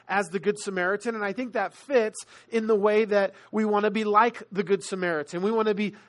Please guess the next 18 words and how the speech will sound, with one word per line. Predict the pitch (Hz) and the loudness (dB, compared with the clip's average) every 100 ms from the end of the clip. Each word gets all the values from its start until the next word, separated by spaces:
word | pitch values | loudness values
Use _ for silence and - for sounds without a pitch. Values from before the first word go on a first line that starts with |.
| _ | _
Christ-like. | - 226 208 208 190 185 233 170 139 - _ - - | -2 0 0 -2 -2 2 2 2 -4 -10 _ -10 -6
And | 214 | 0
so | 247 | 4
the | 220 208 | 4 4
first | 240 254 | 2 2
thing | 277 220 | -2 0
is, | 214 | 0
it's | 226 220 | 0 -2
a, | 214 214 | -2 -2
it's | 208 | -6
a | 190 - | -8 -4
sign | 247 214 202 214 | 0 2 2 0
of | 196 | -2
Jesus, | 156 226 240 190 196 202 | -4 -4 -2 0 -2 -2
is | 190 | -6
when | 208 202 | -2 0
it | 196 | -2
says | - 214 208 | 0 0 0